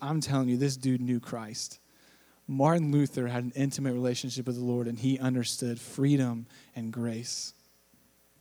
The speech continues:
And this is what he had to say about Galatians one. And think about it. Think about it. I think it's gonna be on the screen. Did Christ die, or did he not die?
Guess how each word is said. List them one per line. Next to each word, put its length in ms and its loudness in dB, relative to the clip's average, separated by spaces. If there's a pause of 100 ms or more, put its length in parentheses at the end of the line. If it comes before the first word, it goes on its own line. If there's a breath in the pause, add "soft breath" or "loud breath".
(500 loud breath)
And 140 -4
this 160 8
is 140 2
what 160 6
he 100 2
had 180 2
to 60 -4
say 260 -2
about 260 -2
Galatians 560 -2
one. 360 0 (2000 soft breath)
And 120 -8
think 180 8
about 300 8
it. 100 -4
Think 180 4
about 180 4
it. 20 2
I 40 0
think 160 0
it's 120 0
gonna 120 0
be 60 4
on 80 6
the 40 4
screen. 380 -4 (2250 soft breath)
Did 260 6
Christ 500 2
die, 460 4 (1400)
or 140 2
did 180 6
he 120 8
not 260 8
die? 320 -4